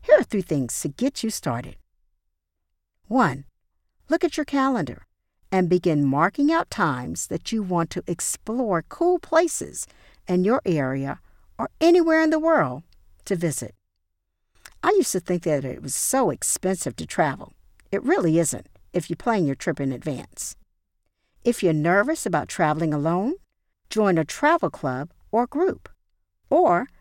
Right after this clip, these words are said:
plan a trip with friends or family members. Number two, choose a new hobby or pick up one of your old ones, like gardening or playing the guitar.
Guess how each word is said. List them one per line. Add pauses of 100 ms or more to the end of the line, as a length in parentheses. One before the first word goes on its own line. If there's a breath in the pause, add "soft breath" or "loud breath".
(120)
plan
a
trip
with
friends (120)
or
family
members. (1040)
Number
two, (1080)
choose
a
new
hobby (680)
or
pick
up
one
of
your
old
ones, (300)
like
gardening
or (120)
playing
the
guitar.